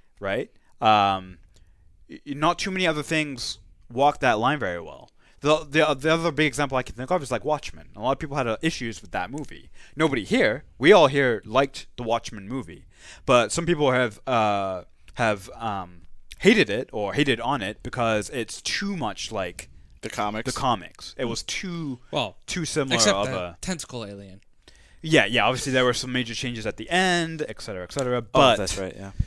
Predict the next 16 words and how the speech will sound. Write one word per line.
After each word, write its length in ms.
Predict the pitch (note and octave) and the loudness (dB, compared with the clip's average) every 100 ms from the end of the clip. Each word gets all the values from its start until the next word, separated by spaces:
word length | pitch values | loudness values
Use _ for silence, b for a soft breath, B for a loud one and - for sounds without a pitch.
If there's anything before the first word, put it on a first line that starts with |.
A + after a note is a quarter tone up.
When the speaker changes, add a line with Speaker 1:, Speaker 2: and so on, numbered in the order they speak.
| B - | B -6
Speaker 1:
Uh, 380 | A2+ G#2 G2+ F#2 | -2 -2 -2 -6
for 120 | - | -10
the 60 | B2+ | -6
most 220 | C3 E3+ | -4 -2
part, 240 | A#2+ F#2+ - | -4 -4 -6
though, 200 | F#2 F2+ | -8 -8
it's, 360 | F2 - - - | -10 -14 -14 -10
it, 160 | G#2+ - - - _ - - | -12 -12 -20 -20 _ -20 -8
it's 180 | C3+ G2+ | -8 -6
all, 200 | G2+ C3+ | -2 -2
you 120 | D#3 C3 | 0 -2
know, 120 | G2 | -2
it's, 220 | G#2 - | -6 -6
it's 140 | D3+ - | -8 -6
pretty 260 | - C#3+ | -2 -2
similar. 460 | A#2 A#2+ F2 - | -2 -6 -8 -18